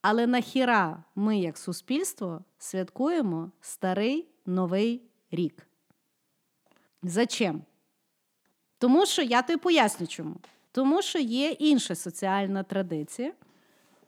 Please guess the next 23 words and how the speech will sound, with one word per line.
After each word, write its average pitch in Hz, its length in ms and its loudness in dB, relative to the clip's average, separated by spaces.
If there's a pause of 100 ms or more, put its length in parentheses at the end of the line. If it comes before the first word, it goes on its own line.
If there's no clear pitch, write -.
(380)
починати 220 680 0
нове 190 340 0
життя 214 540 -2 (120)
з 151 140 -10
Нового 185 500 -4
року. - 360 -12 (540)
Тобто 160 360 -8
от 156 180 -12
наступає 170 640 -4
Новий 147 360 -8
рік, - 340 0 (680)
і 330 360 2 (280)
в - 40 -20
тебе 196 300 2
появляється 160 800 -6
цей 151 340 -8
унікальний 175 680 -2
шанс 370 520 -2 (240)
всьо 214 320 -2
почати 254 760 -6
з - 200 -12
чистого 185 600 -2
листа. 170 420 -8